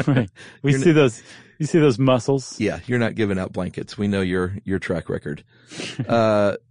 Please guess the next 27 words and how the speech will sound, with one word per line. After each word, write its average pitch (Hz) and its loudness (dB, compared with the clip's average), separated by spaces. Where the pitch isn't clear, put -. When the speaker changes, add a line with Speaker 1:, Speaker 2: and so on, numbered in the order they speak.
Speaker 2:
so 131 0
specifically, 135 -2
she 120 -4
worked, 110 0
it 104 -6
seems 147 -2
like 117 -2
most 107 -2
often, 95 -2
uh, 95 0
with 95 -2
African-American 101 -2
troops. - -10
Uh, 80 -8
once 95 -4
Lincoln 98 -4
authorized, 90 -2
uh, 85 -6
African-American 90 -6
troops - -6
for 104 2
the 101 0
Union 95 -2
Army 90 -4
in 90 -4
eighteen 90 -8
sixty-two, 92 -4